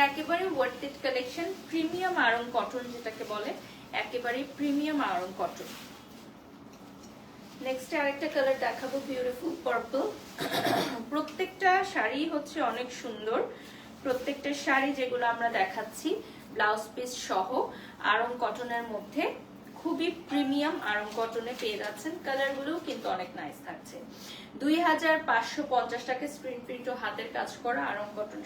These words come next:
শাড়ি, ব্লাউজ পিস থাকবে। দুই হাজার পাঁচশো পঞ্চাশ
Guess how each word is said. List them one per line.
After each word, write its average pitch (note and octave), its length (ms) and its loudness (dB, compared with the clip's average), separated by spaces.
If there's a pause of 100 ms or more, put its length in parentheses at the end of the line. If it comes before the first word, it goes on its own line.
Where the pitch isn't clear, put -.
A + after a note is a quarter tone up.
শাড়ি, A3+ 200 -2 (420)
ব্লাউজ B3 300 8 (100)
পিস C#4+ 160 -2 (180)
থাকবে। - 280 0 (140)
দুই C4 120 0 (120)
হাজার D4 280 6 (100)
পাঁচশো A#3 340 2 (100)
পঞ্চাশ A3+ 320 -2